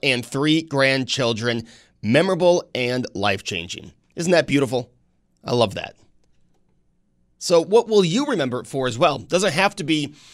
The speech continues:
what will everyone remember it for. What will, what was the big national story? It could have been,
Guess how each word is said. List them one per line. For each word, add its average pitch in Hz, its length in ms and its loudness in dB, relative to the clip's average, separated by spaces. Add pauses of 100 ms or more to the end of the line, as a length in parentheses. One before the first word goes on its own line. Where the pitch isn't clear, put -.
(420)
what 170 240 2
will 160 280 4
everyone 156 520 4
remember 110 360 -2
it - 120 -10
for. 120 280 -4
What 151 240 2
will, 151 460 2 (360)
what 165 160 0
was 170 160 2
the 151 100 2
big 143 260 4
national 147 560 2
story? 120 540 -2
It - 120 -6
could 185 140 -2
have 202 100 2
been, 135 420 -2